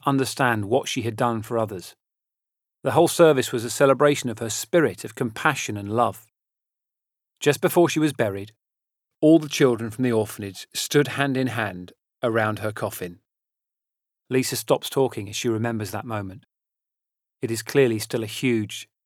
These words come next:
defining moment in her life. The tears are flowing again. I knew, looking at them, looking at those children, that I would end up doing whatever it takes to keep them safe.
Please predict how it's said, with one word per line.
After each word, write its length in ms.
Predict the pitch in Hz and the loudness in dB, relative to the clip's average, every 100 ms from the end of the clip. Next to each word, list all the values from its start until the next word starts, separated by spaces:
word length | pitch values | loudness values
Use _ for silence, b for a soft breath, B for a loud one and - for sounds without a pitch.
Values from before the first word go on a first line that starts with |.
| _ | _
defining 560 | 127 - - 127 117 113 | -8 -2 2 2 2 -2
moment 320 | 117 110 107 | -2 -2 -4
in 100 | 110 | -8
her 100 | 104 | -8
life. 460 | 104 95 87 - _ _ _ _ _ _ _ _ _ - | -8 -8 -14 -20 _ _ _ _ _ _ _ _ _ -8
The 80 | 123 | 0
tears 320 | 143 120 117 | 4 4 2
are 60 | |
flowing 300 | - 123 104 | -2 -2 -2
again. 340 | 101 101 101 92 _ _ _ _ _ _ _ | -6 -8 -10 -10 _ _ _ _ _ _ _
I 100 | 139 | 0
knew, 440 | 131 151 143 104 101 _ _ - | 4 6 6 4 -4 _ _ -2
looking 260 | 147 143 160 | -2 2 2
at 100 | 139 | 2
them, 320 | 117 104 127 _ _ _ _ _ _ - | 0 0 -8 _ _ _ _ _ _ -4
looking 300 | 131 135 156 | -4 0 0
at 40 | |
those 220 | 147 135 113 | 4 2 2
children, 480 | 127 110 104 104 - _ _ _ _ _ - | 0 0 -4 -10 -14 _ _ _ _ _ -12
that 80 | 123 | -2
I 80 | 120 | 0
would 140 | 120 | 2
end 180 | 127 120 | 2 2
up 160 | 113 110 | 0 -2
doing 220 | 120 113 | -2 -2
whatever 500 | 123 - 135 131 131 | -4 -2 -2 2 0
it 120 | - | 0
takes 360 | 131 113 110 - | -2 -2 -4 -14
to 80 | |
keep 220 | - 117 113 | -8 -8 -6
them 120 | 107 | -8
safe. 400 | - 92 - | -8 -10 -12